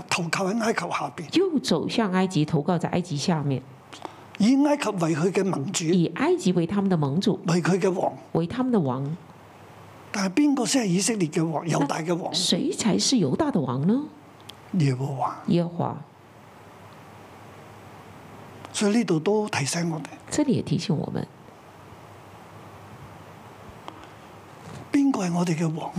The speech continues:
Speaker 2: 誰是我們的王？
Speaker 1: 邊個最有能力呢？
Speaker 2: 誰最有能力？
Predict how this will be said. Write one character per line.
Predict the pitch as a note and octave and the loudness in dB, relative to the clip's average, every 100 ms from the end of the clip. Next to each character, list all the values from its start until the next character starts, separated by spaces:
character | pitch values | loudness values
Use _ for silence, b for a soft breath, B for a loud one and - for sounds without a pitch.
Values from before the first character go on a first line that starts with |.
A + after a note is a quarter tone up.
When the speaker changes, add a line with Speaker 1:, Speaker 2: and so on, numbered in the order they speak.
| G3+ | -2
Speaker 2:
誰 | - G#3 | 0 0
是 | - | 2
我 | E4 D#3 | 0 0
們 | C3+ | 0
的 | B2+ | -2
王？ | - C#3 C#3+ D3+ - - - - - - - - - - - - - | -4 -6 -8 -10 -16 -20 -20 -20 -20 -20 -20 -20 -20 -20 -20 -20 0
Speaker 1:
邊 | C#4 | 2
個 | C4 | 4
最 | G#3+ G#3 F#3+ | 0 0 0
有 | F#3+ | 0
能 | E3 D3 | -2 -6
力 | C#3 | -8
呢？ | F3 G3+ - - | -8 -10 -12 -6
Speaker 2:
誰 | - A3 G#3 | -2 0 0
最 | E4+ | 0
有 | D#4+ F3 | 2 0
能 | - - | -2 -2
力？ | D3+ | -4